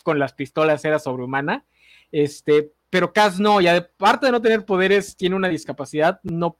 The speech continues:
tiene completo uso de sus piernas, eh, tiene que traer un bastón. Pero todos tienen personalidad, tienen motivaciones, tienen habilidades.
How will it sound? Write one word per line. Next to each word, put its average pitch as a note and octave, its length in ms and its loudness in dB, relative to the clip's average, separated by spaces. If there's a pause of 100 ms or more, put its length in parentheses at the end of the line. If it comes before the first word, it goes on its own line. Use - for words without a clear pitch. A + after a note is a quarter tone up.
(240)
tiene F3+ 340 0
completo D#3 540 -4
uso D#3+ 260 -4
de C#3 100 -2
sus - 200 -20
piernas, D3+ 580 -4 (500)
eh, C#3+ 380 2
tiene F3 160 0
que E3 80 -4
traer D#3+ 160 -2
un D#3 80 -2
bastón. D#3+ 480 -4 (1700)
Pero F#3+ 200 2
todos A3+ 220 2
tienen G3+ 420 0
personalidad, F3 680 2
tienen F3 240 -2
motivaciones, F#3 920 -2
tienen D#3+ 280 -4
habilidades. E3+ 1040 0